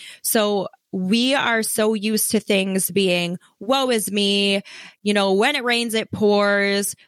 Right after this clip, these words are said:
"The world's a mess," "Why even bother?" "I hate my job," whatever it is, that we just think that way all the time. We think that there's always gonna be something bad that's gonna happen.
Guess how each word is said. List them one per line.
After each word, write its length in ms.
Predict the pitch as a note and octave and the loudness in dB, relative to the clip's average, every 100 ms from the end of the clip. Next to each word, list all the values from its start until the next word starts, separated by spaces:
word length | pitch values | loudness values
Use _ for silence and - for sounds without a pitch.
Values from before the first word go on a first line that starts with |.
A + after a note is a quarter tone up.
| _ | _
"The 100 | F#3+ | 0
world's 340 | B3+ C#4 B3+ | 2 2 0
a 60 | A#3+ | -2
mess," 500 | A3+ G#3+ G#3 G#3+ G3+ | 0 -2 -2 -6 -4
"Why 300 | A#3+ C4 B3 | 0 0 -2
even 200 | A3+ G#3+ | -4 -2
bother?" 640 | G3+ G3+ G3+ G3 G3 F#3+ - | 0 0 0 2 2 0 -2
"I 40 | |
hate 240 | A3+ D4+ A#3 | -2 -2 -2
my 160 | A#3 | -2
job," 640 | G#3+ G#3+ G#3 G#3 G#3 G#3 - - - | 0 0 2 2 0 -2 -8 -20 -4
whatever 460 | G3+ A3 G#3+ A3+ G#3 | 0 2 0 0 0
it 140 | - | 0
is, 360 | F#3+ G3+ A#3+ G3 | 0 0 0 -2
that 380 | G3 G3+ F#3 | -2 -2 -2
we 340 | F#3+ G#3+ A3 A3+ | -4 -2 0 0
just 440 | G3+ G3+ - - | 0 -2 -2 -4
think 220 | C4+ D4 | -4 -2
that 160 | A#3 F#3 | -2 -2
way 160 | G3 - | -2 0
all 160 | F#3+ F#3 | 0 0
the 100 | F#3+ | -2
time. 420 | - C4+ A#2 - | -2 -4 -4 -2
We 120 | F#3 | -4
think 240 | - A#3 A3+ | 0 -2 -2
that 120 | A3 | 0
there's 200 | A3+ G#3+ | -2 0
always 340 | G#3 A#3 C4+ | 0 2 0
gonna 180 | - B3+ | -2 -2
be 120 | A3+ | 0
something 540 | G#3 G#3 G3+ G#3 G3 F3 | 0 0 0 -2 -2 -2
bad 280 | F#3 F#3 F#3+ | 0 0 0
that's 200 | F3+ - | -4 -6
gonna 140 | F#3 | -8
happen. 540 | F3+ E3+ - - G3 | -6 -6 -4 -8 -8